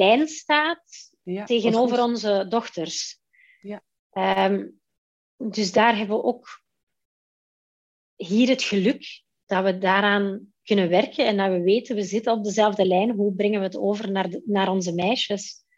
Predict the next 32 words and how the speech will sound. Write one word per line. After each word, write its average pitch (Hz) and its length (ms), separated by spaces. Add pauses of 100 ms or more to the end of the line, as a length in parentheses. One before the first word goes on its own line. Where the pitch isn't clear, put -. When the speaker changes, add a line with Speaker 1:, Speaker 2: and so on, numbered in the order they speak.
(260)
Speaker 2:
Ja. 180 220 (2250)
Speaker 1:
Maar 220 340
Speaker 2:
Ja, 208 40
heel 190 160
Speaker 1:
verder, 226 160
Speaker 2:
goed. 247 100
Speaker 1:
ja, 220 540 (1080)
Alix 226 320
gaat 214 200
nu 220 100
ook 214 120
naar 196 120
school, 226 580
dus 208 180
ik 208 120
kan 214 220
ze 220 120
niet 208 220
veel 202 220
meer 190 220
zien. 240 600 (120)
Enkel 220 260
op 202 120
woensdagmiddag 208 760 (720)
Speaker 2:
Oh, 175 140
ja. 160 40
Speaker 1:
zou 190 240
ik 196 80
ze - 120
nog 208 160
kunnen 220 260
zien. 226 380